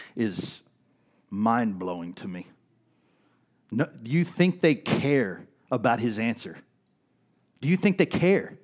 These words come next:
You know, the only thing they want from him is to slip up. Do you think they care if he's trying to make a theological point? Do you think this story at all is about him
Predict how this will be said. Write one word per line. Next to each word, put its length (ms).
You 100
know, 60
the 60
only 220
thing 220
they 120
want 280
from 160
him 320
is 180
to 100
slip 380
up. 300
Do 80
you 140
think 280
they 140
care 540
if 140
he's 140
trying 200
to 40
make 160
a 40
theological 560
point? 320
Do 80
you 100
think 220
this 140
story 400
at 80
all 320
is 180
about 300
him 360